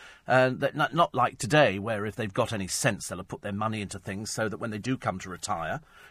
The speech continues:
uh, they either become pundits, uh, and they've got money in the bank, or they've just got money in the bank, and that's, that's fine, actually. I, I wonder, really,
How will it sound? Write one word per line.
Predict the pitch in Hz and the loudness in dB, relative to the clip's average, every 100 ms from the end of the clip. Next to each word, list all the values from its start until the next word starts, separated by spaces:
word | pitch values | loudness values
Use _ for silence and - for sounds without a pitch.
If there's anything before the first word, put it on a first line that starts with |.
| _ | _
uh, | - 120 120 117 | 4 6 8 6
they | 113 120 | 4 2
either | 123 92 | 2 0
become | 104 104 98 | -6 -6 -6
pundits, | - 143 117 98 - - - - _ _ _ _ | 2 2 2 -2 -4 -4 -4 -8 _ _ _ _
uh, | 117 110 107 - | -2 0 -2 -4
and | 117 | -4
they've | 110 | -4
got | 98 - | -6 -4
money | 110 107 101 | -4 -4 -6
in | 95 | -4
the | |
bank, | 87 95 113 - - - | 0 2 0 -8 -12 0
or | 127 127 117 | 4 6 6
they've | 131 | 2
just | 139 131 | 2 0
got | - | -2
money | 123 127 131 | 0 0 2
in | 139 | 0
the | 139 | 2
bank, | 156 165 107 - - - | 4 4 2 -6 -16 -10
and | 123 | -4
that's, | 127 107 - - | -2 -4 -6 -8
that's | 131 120 | -6 -6
fine, | - 139 160 90 87 | -4 -2 -2 -6 -10
actually. | 98 87 - 95 95 - - _ | -14 -14 -10 -10 -10 -12 -20 _
I, | 107 | 0
I | 123 147 | 4 8
wonder, | 175 151 | 8 8
really, | 135 160 151 107 92 98 | 6 8 6 4 -2 -6